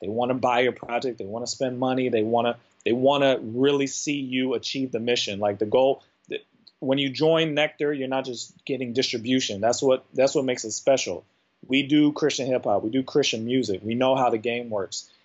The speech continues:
And we have a fan base that is eager to hear new,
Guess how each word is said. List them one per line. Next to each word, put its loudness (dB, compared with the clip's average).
And 2
we 2
have 2
a -4
fan 0
base -2
that -4
is -8
eager 4
to -4
hear 2
new, 0